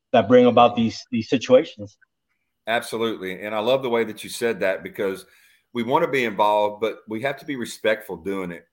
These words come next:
Speaker 2: And, you know, I'm an educator, and, um, you know, I've been teaching now for about seven years,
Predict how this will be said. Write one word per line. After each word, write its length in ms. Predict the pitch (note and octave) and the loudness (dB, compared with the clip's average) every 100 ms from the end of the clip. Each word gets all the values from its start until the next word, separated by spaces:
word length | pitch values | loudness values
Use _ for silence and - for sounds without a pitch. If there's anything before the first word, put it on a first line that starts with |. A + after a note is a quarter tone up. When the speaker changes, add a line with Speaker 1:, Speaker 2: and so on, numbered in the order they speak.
| _ | _
Speaker 2:
And, 140 | G#2 A2+ | -10 -6
you 60 | |
know, 80 | A#2+ | -2
I'm 160 | C3 D3+ | -2 0
an 80 | A#2+ | -2
educator, 720 | G#2+ - G#2+ F2+ F2 F2+ _ - | -4 -6 -4 -4 -6 -12 _ -12
and, 420 | F#2 F2+ F2+ - | -10 -8 -10 -10
um, 400 | F2+ E2+ D#2 D#2 _ | -8 -8 -10 -18 _
you 100 | G2 | -14
know, 80 | F#2 | -8
I've 120 | F#2+ | -8
been 120 | G2 F#2 | -8 -10
teaching 300 | G2+ F#2+ F2+ | -12 -10 -8
now 160 | F2+ | -8
for 140 | F2+ F#2 | -6 -8
about 200 | F2 D#2+ | -8 -6
seven 320 | A2 F#2+ F#2 | -4 -4 -6
years, 360 | G#2 F#2 E2 | -6 -6 -8